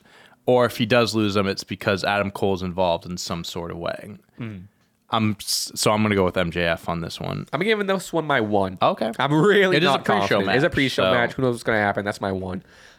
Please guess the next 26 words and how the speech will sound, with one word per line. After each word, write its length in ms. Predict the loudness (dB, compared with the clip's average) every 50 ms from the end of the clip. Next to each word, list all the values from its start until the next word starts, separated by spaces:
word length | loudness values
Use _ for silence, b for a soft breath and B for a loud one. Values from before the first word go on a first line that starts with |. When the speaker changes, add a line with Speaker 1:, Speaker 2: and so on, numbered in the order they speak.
| B B
Speaker 2:
Um, 540 | 0 0 2 2 2 2 0 -2 -4 -10 -16 _ _ _ _ _ _ -20 -20 _ _ _ -6
I 0 |
think 220 | -4 -4 -4 -2 -2
one, 260 | -2 -2 -2 -2 -6 -12
two, 340 | -10 -6 -4 -4 -4 -4 -8 _ -8
three, 240 | -6 -4 -4 -4
four, 380 | -6 -10 -8 -6 -4 -4 -4 -6
five, 380 | -6 _ -6 -6 -6 -6 -8 -10
six, 340 | -12 -12 -12 -12 -12 -14
seven, 460 | -20 -12 -8 -8 -6 -6 -8 -10 -12 -14 _ -8
eight, 260 | -6 -6 -6 -8 -12 _
nine. 460 | -10 -4 -2 -2 -2 -2 -4 -6 -10 -8 _
Speaker 1:
Oh, 80 | 0 0 2
Speaker 2:
Okay. 40 | 2 0
Speaker 1:
there's 80 | 0
nine 140 | 0 0 0
Speaker 2:
Oh, 20 |
nine. 80 | 0 0
Speaker 1:
matches. 380 | 0 -2 -2 -2 -4 -6 -4 -2
Speaker 2:
Okay. 80 | 0 -2
Speaker 1:
Okay. 180 | -2 -2 -2 -4
Speaker 2:
Right? 220 | -2 -4 -4 -4
One, 180 | -6 -6 -8 -8 _ _
two, 260 | -16 -12 -10 -10 -10 -12 _ _ _ _ _ _ _ _ _ _ _ _ _ _ -12
three, 180 | -10 -10 -10 -10 _
four, 220 | -8 -6 -6 -6